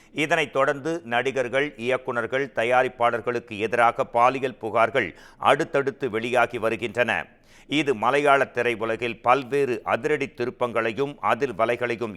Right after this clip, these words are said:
ஏற்படுத்தியுள்ளன. இந்நிலையில் அடுத்த அதிர்ச்சியாக மலையாள நடிகர் நிவின் பாலி மீது பாலியல் வன்கொடுமை வழக்கு பதிவு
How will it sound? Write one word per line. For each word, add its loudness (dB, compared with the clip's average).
ஏற்படுத்தியுள்ளன. -2
இந்நிலையில் 0
அடுத்த 2
அதிர்ச்சியாக 2
மலையாள 2
நடிகர் 0
நிவின் -4
பாலி 0
மீது -4
பாலியல் 0
வன்கொடுமை -4
வழக்கு -2
பதிவு -4